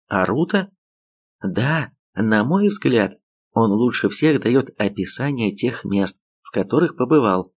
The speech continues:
А ты его тоже читала?» «Я с ним встречалась», усмехнулась Мелисса.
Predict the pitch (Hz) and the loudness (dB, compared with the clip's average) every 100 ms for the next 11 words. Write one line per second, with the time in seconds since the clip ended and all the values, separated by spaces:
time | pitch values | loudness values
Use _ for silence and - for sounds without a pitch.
0 | _ _ _ _ - 107 101 120 107 104 | _ _ _ _ -4 -4 -2 -2 0 2
1 | 101 101 110 110 104 - 120 185 202 175 | 2 0 0 0 0 -4 -4 0 0 -2
2 | - _ _ _ _ _ _ - 107 113 | -4 _ _ _ _ _ _ -6 0 0
3 | - 120 113 107 _ - 110 117 - 160 | 0 -2 -2 -4 _ -8 -6 -4 -4 -2
4 | 185 156 - _ _ - 104 107 101 107 | 0 -2 -6 _ _ -8 -4 -2 0 2
5 | 98 95 104 110 95 - 80 - | 2 2 0 2 2 0 -8 -10